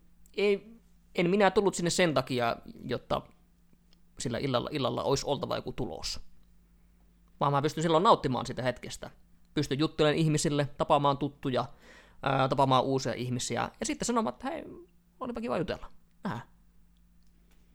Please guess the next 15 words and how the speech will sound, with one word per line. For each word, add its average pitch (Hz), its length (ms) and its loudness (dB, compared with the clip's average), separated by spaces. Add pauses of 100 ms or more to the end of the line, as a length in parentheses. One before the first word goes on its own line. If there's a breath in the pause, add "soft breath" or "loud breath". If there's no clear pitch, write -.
(520)
Sitten 294 320 -4
on 143 80 -2
ihan 196 200 0
eri - 120 -2
tilanne. - 340 -8 (340)
Sä - 100 -4
oot 170 100 -6
aivan 233 420 0
eri 175 200 0
tavalla 139 280 4
kiinnostava 120 500 -2
sitten - 240 -14
siellä. - 300 -14 (1600 soft breath)
Ja 123 200 -4
tota, - 500 -2